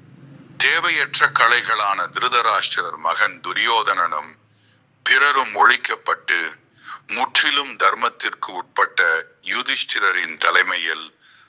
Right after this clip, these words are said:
பகவானால் நல்லாட்சி நிலைநாட்டப்படும் என்பது இந்த விஷயத்தின் ஆரம்பத்திலிருந்தே எதிர்பார்க்கப்படுகிறது.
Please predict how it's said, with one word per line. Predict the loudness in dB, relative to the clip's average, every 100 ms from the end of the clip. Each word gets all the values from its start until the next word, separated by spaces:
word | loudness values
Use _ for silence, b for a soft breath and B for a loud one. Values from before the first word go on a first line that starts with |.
| b _
பகவானால் | 2 4 2 2 0 2 0 0
நல்லாட்சி | -2 -2 2 2 2 -2 -2
நிலைநாட்டப்படும் | 0 0 2 0 -2 -6 -4 -6 -4
என்பது | -8 -6 -6 -6 -8 -10 B B
இந்த | -8 -4
விஷயத்தின் | 0 2 4 2 0 -6 -6
ஆரம்பத்திலிருந்தே | -2 2 2 0 -4 -6 -6 -6 -8 -4 -4
எதிர்பார்க்கப்படுகிறது. | 0 -2 -2 -4 -6 -10 -10 -12 -10 -12